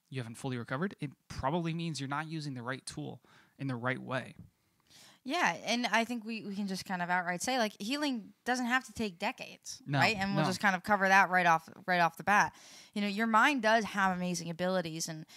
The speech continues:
Speaker 2: <clears throat> if you've ever seen some of my trainings, you'll, you'll hear me talk about basically why, why you get traumatized, right? So you, so you go through something traumatic, and your brain is essentially supposed to do wa-, something with it. It's supposed to do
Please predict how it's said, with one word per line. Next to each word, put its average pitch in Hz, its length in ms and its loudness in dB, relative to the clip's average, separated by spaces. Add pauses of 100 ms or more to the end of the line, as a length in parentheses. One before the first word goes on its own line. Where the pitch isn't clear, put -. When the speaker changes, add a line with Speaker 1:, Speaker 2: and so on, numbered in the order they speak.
(140)
Speaker 2:
<clears throat> - 280 -12
if 254 360 0
you've 233 120 -6
ever 262 140 -4
seen 247 280 -4
some 208 140 -4
of 190 80 -4
my 180 80 0
trainings, 185 600 -6
you'll, 180 320 -4
you'll 185 180 -6
hear 185 140 -4
me 185 120 -8
talk 175 260 -4
about 170 340 0
basically 175 540 -4 (540)
why, 208 840 4 (600)
why 240 200 6
you 254 180 0
get 196 320 2 (180)
traumatized, 170 680 -2
right? 180 180 -4
So 196 100 -10
you, 190 140 -12
so 185 120 -12
you 185 220 -6
go 226 140 2
through 233 160 -6
something 208 300 -2
traumatic, 180 540 2
and 170 280 -8
your 185 80 0
brain 202 280 4
is 185 120 2
essentially 262 420 2
supposed - 600 0
to 311 80 -2
do 240 140 -2
wa-, 202 200 0
something 208 420 2
with 143 140 -4
it. 101 40 -6
It's 95 160 -4
supposed 254 300 -4
to 254 80 -4
do 202 360 -2